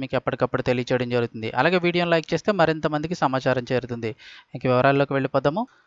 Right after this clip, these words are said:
ఏపీలో కీలకమైన వాలంటీర్ వ్యవహారం ముదిరింది. వైసీపీ హయాం, వయా-, వైసీపీ, ఆ, ఏ, వైసీపీ హయాంలో రెండు వేల పంతొమ్మిదిలో నియమితులైన వాలంటీర్ల సంబంధించి ఇప్పుడు తాజాగా జరిగిన సార్వత్రిక ఎన్నికలకు ముందు వాలంటీర్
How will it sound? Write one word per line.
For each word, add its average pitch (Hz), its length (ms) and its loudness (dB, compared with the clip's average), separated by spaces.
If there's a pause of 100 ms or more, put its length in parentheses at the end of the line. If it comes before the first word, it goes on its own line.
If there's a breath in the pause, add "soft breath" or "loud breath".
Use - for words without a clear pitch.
(580 soft breath)
ఏపీలో 269 440 2
కీలకమైన 247 600 2
వాలంటీర్ 233 560 4
వ్యవహారం 214 480 4
ముదిరింది. 190 380 -2 (180)
వైసీపీ 165 500 -2
హయాం, 165 420 4 (240)
వయా-, 151 340 0
వైసీపీ, 156 420 -2
ఆ, 147 100 4 (240)
ఏ, 143 160 -4
వైసీపీ 143 400 -4
హయాంలో 151 380 0
రెండు 151 180 0
వేల 156 140 4
పంతొమ్మిదిలో 151 460 0
నియమితులైన 147 440 -2
వాలంటీర్ల 139 640 -2 (300)
సంబంధించి 131 520 -6
ఇప్పుడు 160 180 -6
తాజాగా 156 500 2
జరిగిన 156 340 0 (460 loud breath)
సార్వత్రిక 180 720 2 (140)
ఎన్నికలకు 170 420 0
ముందు 180 200 -2
వాలంటీర్ 165 480 4